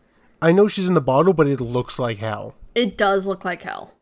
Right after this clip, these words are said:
Speaker 2: But she is actually in the bottle because you can see Russell's eye peering in at her, but he's, of course, he can't see shit. And as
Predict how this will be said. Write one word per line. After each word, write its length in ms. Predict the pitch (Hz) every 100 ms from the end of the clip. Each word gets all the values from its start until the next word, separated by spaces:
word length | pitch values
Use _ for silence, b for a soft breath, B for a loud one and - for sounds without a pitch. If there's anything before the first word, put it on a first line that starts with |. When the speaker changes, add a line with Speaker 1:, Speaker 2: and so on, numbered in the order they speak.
| _ _ b b b -
Speaker 2:
But 120 | 208
she 200 | - 208
is 180 | 202 190 -
actually 480 | 202 214 - 208
in 160 | 190 202
the 60 | 208
bottle 460 | 180 175 180 175
because 560 | 196 196 196 175 185 - b b b b _ _ _ _ _
you 160 | 214 214
can 160 | 214
see 280 | 202 247 233
Russell's 480 | 202 202 208 202 185
eye 440 | - 190 185 190 190
peering 520 | - 226 214 208 190
in 300 | - 185 180
at 260 | 180 160 170
her, 220 | 180 175
but 140 | 180 180
he's, 200 | 185 -
of 160 | 185
course, 200 | 185 180
he 80 | 180
can't 240 | 175 -
see 180 | - -
shit. 260 | - - - - _ _ _ -
And 220 | 226 214 208
as 520 | 220 269 370 370